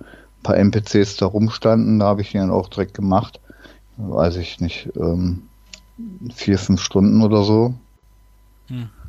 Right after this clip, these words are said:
Speaker 1: Und dann auch immer mal wieder, ähm, kannst du ja dann auch, ähm,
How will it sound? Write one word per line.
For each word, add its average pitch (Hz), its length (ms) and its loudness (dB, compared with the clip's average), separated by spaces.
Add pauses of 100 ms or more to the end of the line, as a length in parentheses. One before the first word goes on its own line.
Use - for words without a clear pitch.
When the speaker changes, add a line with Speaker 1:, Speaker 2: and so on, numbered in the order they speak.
(240)
Speaker 1:
Und 95 140 -2
dann 90 200 4
auch 90 180 2
immer 95 200 2
mal 90 220 2
wieder, 92 540 2
ähm, 87 280 -4
kannst - 320 -6
du 92 60 2
ja 87 120 4
dann 82 280 2
auch, 82 580 -2
ähm, 82 220 -8